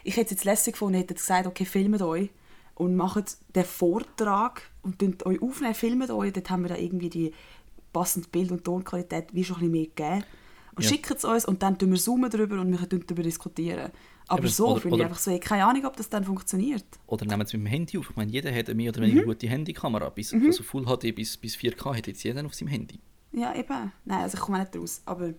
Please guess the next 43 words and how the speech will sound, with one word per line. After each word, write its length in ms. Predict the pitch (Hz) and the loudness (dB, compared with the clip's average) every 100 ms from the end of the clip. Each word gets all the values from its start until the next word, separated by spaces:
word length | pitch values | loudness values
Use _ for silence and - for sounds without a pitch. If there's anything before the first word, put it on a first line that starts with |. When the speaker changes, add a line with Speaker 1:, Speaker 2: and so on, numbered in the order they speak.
| - - | -12 -10
Speaker 1:
du, 100 | 190 | -6
gell. 220 | 135 147 - _ - | -6 -8 -12 _ -16
Halt, 100 | - - | -14 -12
das 140 | - 202 | -6 -4
ist, 40 | |
Speaker 2:
Ja. 80 | - - - - - - | -4 -6 -14 -20 -20 -20
Speaker 1:
ich 60 | - | -4
glaube, 160 | 196 208 | -4 -2
von 120 | 226 | -2
Fachhochschule 560 | - 254 262 - 240 226 | 0 0 -2 -4 -6 -4
zu 100 | 202 | -2
Fachhochschule 680 | 202 214 214 202 - 202 | 0 -2 -4 -6 -2 0
und 100 | 175 | 0
Uni 300 | 190 247 247 | 0 0 0
zu 140 | 240 160 | -2 -2
Uni 220 | 190 190 | 0 0
ist 100 | 175 - | -2 -4
es 0 | |
immer 260 | 202 226 226 | -2 -2 -2
wieder 120 | 202 | -2
das 120 | 190 | -4
Gleiche. 340 | - 143 151 - | -6 -8 -8 -8
Und 180 | 156 156 | -8 -6
es 140 | - | -4
gibt 100 | 190 | -2
Speaker 2:
Ich 60 | 185 | 0
Speaker 1:
immer 80 | 185 | 0
Sachen, 220 | 185 185 | -2 0
Speaker 2:
kann 120 | 135 | 0
Speaker 1:
die 60 | 127 | 0
Speaker 2:
nicht 100 | - | -2
Speaker 1:
du 80 | |
als 160 | 175 170 | -4 -4
Student 380 | - 180 170 170 | -2 0 -2 -2
findest, 300 | 175 160 - - | -4 -6 -8 -8
doesn't 200 | - 160 156 | -4 -2 -2
make 220 | 139 135 | -4 -6
sense, 460 | - 131 131 147 - | -6 -6 -6 -6 -6
aber 220 | 131 143 | -6 -6
musst 180 | 151 113 | -2 0
Speaker 2:
Ja. 80 | 104 | 0
Speaker 1:
halt 100 | 101 | -2
mitziehen. 420 | - - 76 | -6 -8 -8